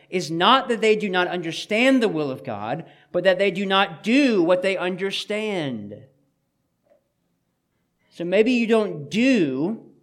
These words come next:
what God is calling you to do because you've already made a decision, and the outside counsel you've received from God's word and God's people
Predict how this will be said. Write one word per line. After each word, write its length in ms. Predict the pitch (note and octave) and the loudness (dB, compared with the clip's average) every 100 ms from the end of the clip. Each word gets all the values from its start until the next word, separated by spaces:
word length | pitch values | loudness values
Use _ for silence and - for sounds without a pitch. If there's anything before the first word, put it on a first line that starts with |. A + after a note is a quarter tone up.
| _ _ _ _ _ _ | _ _ _ _ _ _
what 160 | E3 E3+ | -8 -2
God 180 | F3+ F3 | -2 -2
is 120 | E3+ | -4
calling 320 | F3+ E3+ D#3+ | -6 -6 -6
you 80 | D3+ | -8
to 160 | C#3+ | -10
do 720 | B2+ D#3+ B3+ F3 A2 A2+ D3+ - _ _ _ _ - | -10 -4 -2 -2 -6 -10 -10 -12 _ _ _ _ -12
because 240 | D3 D#3+ | -6 -4
you've 140 | D#3 | -6
already 340 | - F3 G3 F3+ | -6 -2 -2 0
made 220 | E3+ E3 | -2 -2
a 40 | |
decision, 1080 | D3 C3 - B3+ B3 D#3 B2 A#2 D#3+ - - _ _ _ - | -4 -8 -8 -6 -6 -4 -6 -6 -8 -10 -20 _ _ _ -8
and 140 | D#3 | -4
the 160 | D3+ D3+ | -4 -4
outside 600 | F3+ G#3+ - A3 F#3+ F3+ | -2 -2 -2 -4 -2 -4
counsel 520 | - F3+ G3+ G3+ F3 | -6 -4 -4 -4 -4
you've 240 | E3 D3+ C#3+ | -4 -6 -6
received 460 | D3 G#3 G#3 F3+ | -8 -6 -4 -4
from 200 | - C#3+ | -4 -6
God's 360 | C#3+ D#3 D#3+ D#3 | -4 -4 -4 -6
word 400 | D3+ F3 C#3 C#3 | -2 0 0 -2
and 160 | C#3 | -6
God's 240 | D3 C#3+ C#3 | -6 -8 -8
people 640 | - A3+ A#3 C#3 C3+ C#3+ | -6 -6 -4 -4 -4 -8